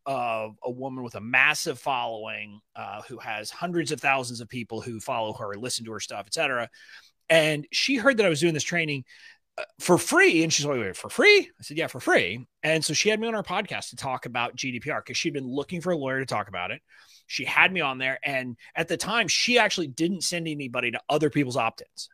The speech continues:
but she made an exception with me because she said my training was so good and it was free. Whereas most lawyers were trying to say, "Char-,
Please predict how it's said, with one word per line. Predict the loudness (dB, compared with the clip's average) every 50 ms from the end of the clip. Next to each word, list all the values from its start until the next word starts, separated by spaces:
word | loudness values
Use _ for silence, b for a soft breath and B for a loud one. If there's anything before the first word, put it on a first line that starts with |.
| _ -8
but | -4 -2 0
she | 0 0 0
made | 0 0 0 0 2
an | 0
exception | -2 -2 0 -2 -4 -4 -4 -8 -10 -8
with | -10 -8
me | -4 -4 -2 -2
because | -4 -4 -8 -6 -6 -6
she | -4 -4 -4
said | -4 -4 -6 -6 -8
my | -8
training | -10 -8 -10 -10 -10 -10 -10
was | -8 -6
so | -4 -2 2 4 4 4
good | 4 4 0 0 0
and | -2 -4
it | -4
was | -8 -8 -10
free. | 0 4 6 6 6 6
Whereas | 4 2 0 -2 -2
most | 0 2 2 2 0 -2
lawyers | -4 -4 -4 -4 -4 -4
were | -4 -6 -6 B B B B B B B B -4
trying | -2 -2
to | -2
say, | -2 -2 -2
"Char-, | 0 0 0